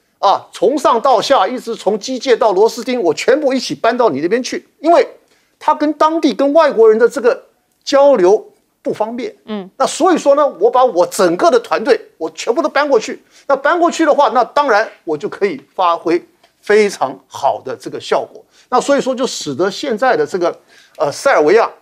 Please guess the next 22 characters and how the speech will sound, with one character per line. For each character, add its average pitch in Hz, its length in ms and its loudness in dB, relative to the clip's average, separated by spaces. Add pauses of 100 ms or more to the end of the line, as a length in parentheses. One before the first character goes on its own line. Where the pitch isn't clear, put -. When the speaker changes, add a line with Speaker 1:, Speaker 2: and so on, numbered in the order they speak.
(140)
Speaker 1:
它 208 420 -4
跟 220 140 2
这 220 100 -2
个 165 80 -6
匈 330 380 -4
牙 226 160 2
利 220 180 -4
之 - 160 -12
间 262 240 -2
的 202 120 0
这 339 300 -2
一 196 80 0
条 175 280 -2
铁 135 260 -8
路 180 160 -4
啊， 120 160 0 (120)
Speaker 2:
嗯。 226 220 -10
Speaker 1:
就 254 300 2
已 180 180 -6
经 294 240 -2
成 226 300 -4
为 196 160 0